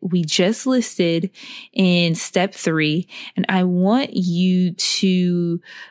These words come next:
uh, match them to the resources that you listed in step two. So for instance, for me, one of the areas of business that I was focusing on a couple of months ago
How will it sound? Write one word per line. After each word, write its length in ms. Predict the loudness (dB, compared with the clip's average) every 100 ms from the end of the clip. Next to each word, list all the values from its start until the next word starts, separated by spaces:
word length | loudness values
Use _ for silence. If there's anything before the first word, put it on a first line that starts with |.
| -2
uh, 260 | 0 2
match 460 | 2 2 2 0 0
them 160 | 2 2
to 160 | 2
the 160 | 2 2
resources 640 | 2 0 0 0 0 -2
that 160 | 0 0
you 160 | 2 0
listed 320 | 0 0 -2
in 140 | -2
step 320 | -2 -4 -6
two. 320 | -6 -6 -6 -8 -18 -16 -16 -12
So 460 | -6 0 4 4 2
for 180 | 0 -2
instance, 680 | 2 0 0 0 0 0 -6
for 320 | -10 0 2
me, 480 | 4 4 4 4 2
one 320 | 0 0 2
of 60 | 2
the 120 | 2
areas 380 | 0 0 0 0
of 100 | 0
business 300 | 0 -2 -2
that 120 | 0
I 80 | 0
was 180 | -2 -2
focusing 560 | -2 0 -2 0 0
on 360 | 0 -2 -2 -2
a 120 | -4
couple 240 | -6 -6 -6
of 140 | 0
months 260 | 0 2 0
ago 320 | 0 2 0